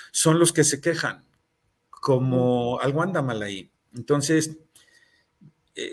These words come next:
Speaker 1: eso, me parece que mientras nosotras, nosotros los que estamos en poder, en la zona de poder y privilegio,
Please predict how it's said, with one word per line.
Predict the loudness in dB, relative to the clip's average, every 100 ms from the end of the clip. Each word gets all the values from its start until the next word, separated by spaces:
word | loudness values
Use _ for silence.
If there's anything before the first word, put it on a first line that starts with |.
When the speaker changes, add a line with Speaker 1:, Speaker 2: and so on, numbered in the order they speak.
| 2 4
Speaker 1:
eso, | 6 4
me | 4
parece | 2 2 2 0 0
que | 0 0 -2 -6
mientras | -2 0 0 4 4 2
nosotras, | -2 0 0 0 2 2 2 -6 -8
nosotros | -8 -2 0 0 2 0 0
los | -2
que |
estamos | -2 -2 0 -2
en | -2
poder, | -2 -2 -2
en | -2
la | -2
zona | -2 -2
de | 0
poder | 0 0
y | 0
privilegio, | -4 -2 2 2 0 -6 -6